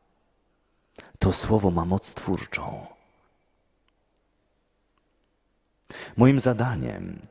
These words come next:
jest więc minimalizować hałas w moim sercu.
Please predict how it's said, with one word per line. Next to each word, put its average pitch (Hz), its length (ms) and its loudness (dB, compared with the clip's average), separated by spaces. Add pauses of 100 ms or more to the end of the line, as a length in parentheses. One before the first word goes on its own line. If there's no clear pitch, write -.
(600)
jest 113 220 6
więc 131 300 0
minimalizować 127 920 2
hałas - 460 -4
w 78 40 -10
moim 87 260 -4
sercu. - 680 -8